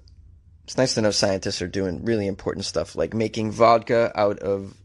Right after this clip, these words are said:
places that are at one time radioactive. You know, you can make vodka in places that weren't radioactive or aren't radioactive, and you get the same product, really, so. Am I gonna trust your vodka?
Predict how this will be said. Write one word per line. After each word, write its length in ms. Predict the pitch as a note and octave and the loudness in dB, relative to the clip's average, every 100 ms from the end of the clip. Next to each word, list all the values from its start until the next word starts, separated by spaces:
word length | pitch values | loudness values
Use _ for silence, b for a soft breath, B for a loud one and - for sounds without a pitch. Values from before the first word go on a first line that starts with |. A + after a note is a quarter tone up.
| - | -10
places 420 | G#2 G#2 - G#2 | -6 -4 -6 -10
that 160 | F#2 G2 | -6 -4
are 180 | F#2+ G2+ _ _ _ _ _ _ _ - | -6 -8 _ _ _ _ _ _ _ -8
at 140 | - | -2
one 160 | A2+ A2 | 0 2
time 240 | A2 G#2 | 0 2
radioactive. 600 | G#2 G#2 G#2+ G#2 - G#2 | 2 2 2 0 -2 -4
You 80 | E3 | 0
know, 100 | A3+ | 2
you 120 | G#3 | 2
can 160 | E3 D#3+ | 2 2
make 160 | F3+ | 2
vodka 480 | A2+ C#3 D3+ C#3+ A#2+ | 6 6 6 4 0
in 120 | G#2 | -2
places 420 | - B2+ B2 A2 | -2 -2 -2 -6
that 160 | G#2 G2 G2 | -6 -6 -10
weren't 380 | G2 A2+ D3+ A#2 | -10 -4 -2 -2
radioactive 680 | A#2+ G#2+ A2+ A#2 A2+ C3 B2+ | -2 0 2 2 0 -2 0
or 180 | A2 A2 | 2 4
aren't 180 | - | 4
radioactive, 720 | C3 A#2 A2+ G#2 A2 A#2+ C3 - b b b b b b b - | 2 0 2 2 2 0 -6 -6 b b b b b b b -10
and 140 | A#2+ | -4
you 60 | A2+ | -2
get 140 | B2 | -2
the 60 | G#2+ | -2
same 240 | - B2+ | 0 0
product, 480 | - C#3 C3+ B2 - | 4 6 6 4 0
really, 340 | A#2+ C3+ A#2+ | 0 2 0
so. 340 | B2+ - A2+ A#2 _ _ _ _ _ _ _ _ _ _ _ _ _ _ _ _ _ _ - | -2 -4 -4 -4 _ _ _ _ _ _ _ _ _ _ _ _ _ _ _ _ _ _ -2
Am 100 | A#2 | 2
I 80 | C#3+ | 4
gonna 160 | C3+ | 2
trust 480 | - - D3+ - - | 0 0 4 4 4
your 80 | G4 | 2
vodka? 560 | D#4+ E4 D4+ F4+ C#4 | 6 6 6 6 4